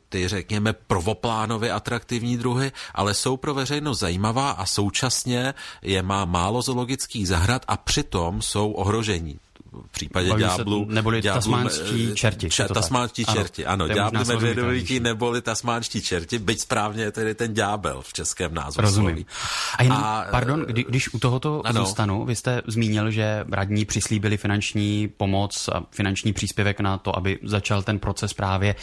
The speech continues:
Speaker 2: abyste získali ty tasmánské čerty, když je
Speaker 1: Ano.
Speaker 2: použiju tedy nesprávný, nesprávný termín. Jak ten proces vypadá vůbec, než získáte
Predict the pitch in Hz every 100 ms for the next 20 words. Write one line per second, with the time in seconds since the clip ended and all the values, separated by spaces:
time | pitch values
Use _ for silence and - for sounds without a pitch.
0 | - - 98 - 101 98 - 104 101 101
1 | 98 - - - 98 95 107 - 95 98
2 | 98 95 98 101 95 98 104 104 107 101
3 | - 101 101 107 107 104 101 107 104 113
4 | 107 104 120 - - - 98 233 247 -
5 | 117 123 104 101 - 92 87 87 90 87
6 | 90 - 95 92 - 92 95 - 87 85
7 | 90